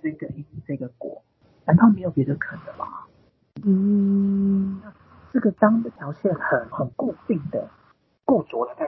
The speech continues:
Speaker 1: 这边的时候，那它就是一个我们在做创伤工作下会不会替代性创伤的一个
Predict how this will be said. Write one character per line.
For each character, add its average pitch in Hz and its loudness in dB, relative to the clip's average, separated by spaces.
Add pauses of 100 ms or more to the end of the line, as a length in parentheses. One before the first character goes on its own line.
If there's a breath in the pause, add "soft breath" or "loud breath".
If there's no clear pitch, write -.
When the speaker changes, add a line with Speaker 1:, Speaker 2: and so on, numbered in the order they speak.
(100)
Speaker 1:
这 - -12
边 113 -14
的 - -20
时 - -18
候， - -6
那 - -2
它 - -6
就 202 -6
是 - -18
一 143 -10
个 127 -2 (120)
我 139 10
们 127 -2
在 170 -4
做 170 -2
创 135 -2
伤 135 2
工 - -10 (120)
作 127 -8 (280)
下 - -2
会 - 8
不 143 2
会 135 2
替 - 0
代 151 4
性 147 -2
创 127 -4
伤 131 -12
的 - -18
一 - -16
个 - -20